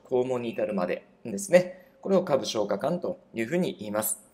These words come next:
で、下部消化管出血っていうのは、これは血が血の形でそのまま出てくるとなりますので、こっちが鮮血便となるわけですね。ですので、上部消化管出血ではタール便、そして下部消化管出血では鮮血便、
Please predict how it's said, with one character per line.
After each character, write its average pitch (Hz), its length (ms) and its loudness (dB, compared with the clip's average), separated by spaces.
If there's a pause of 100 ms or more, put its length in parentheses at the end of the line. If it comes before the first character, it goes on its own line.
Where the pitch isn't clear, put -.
(520)
で、 135 100 0
下 220 140 2
部 190 60 -4
消 180 180 2
化 147 80 2
管 143 160 2
出 143 180 -4
血 - 240 -2
っ - 20 -20
て - 100 -4
い 156 60 0
う 190 40 0
の 208 120 -2
は、 107 340 6
こ 196 60 -4
れ 185 80 0
は 180 140 4
血 175 180 0
が 170 260 4
血 - 140 -4
の 151 100 -4
形 143 340 -2
で 127 160 6
そ - 140 2
の 131 120 0
ま 131 100 2
ま - 80 0
出 117 100 0
て 143 120 0
く - 80 -6
る 98 100 -2
と - 160 -2 (160)
な 117 100 -2
り 113 100 -4
ま 110 100 -4
す - 120 -2
の 101 140 -4
で、 147 220 2 (260)
こ - 80 -2
っ 202 40 0
ち 247 120 0
が 202 80 4
鮮 120 200 8
血 - 200 -2
便 - 180 -8 (380)
と 190 80 2
な 165 100 6
る 117 100 6
わ 95 80 4
け - 100 -8
で - 80 -12
す - 120 -8
ね。 180 320 4 (560)
で 131 60 -2
す 127 120 -2
の 110 120 0
で、 - 320 2
上 131 180 4
部 113 80 0
消 117 160 2
化 117 100 2
管 117 200 -2
出 107 180 -6
血 101 240 -8
で 143 100 2
は 180 460 4
タ - 160 -4
ー 120 40 0
ル 120 80 4
便、 107 200 0 (380)
そ - 120 -12
し - 140 -8
て 180 300 4 (220)
下 127 120 0
部 - 60 -8
消 110 200 -4
化 104 80 -4
管 110 200 -6
出 - 180 -10
血 - 220 -8
で 151 80 2
は 175 300 2
鮮 - 280 -4
血 139 240 0
便、 110 160 2